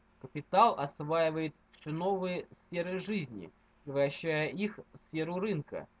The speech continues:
превращая в товар то, что им раньше не было.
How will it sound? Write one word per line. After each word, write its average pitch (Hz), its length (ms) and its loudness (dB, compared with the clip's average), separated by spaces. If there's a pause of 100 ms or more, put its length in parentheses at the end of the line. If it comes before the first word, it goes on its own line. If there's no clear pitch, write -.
(240)
превращая 147 720 0
в - 60 -12
товар 156 480 2
то, 220 240 4
что - 180 -6
им 151 180 2
раньше 160 360 -2
не 185 180 0
было. 90 400 -4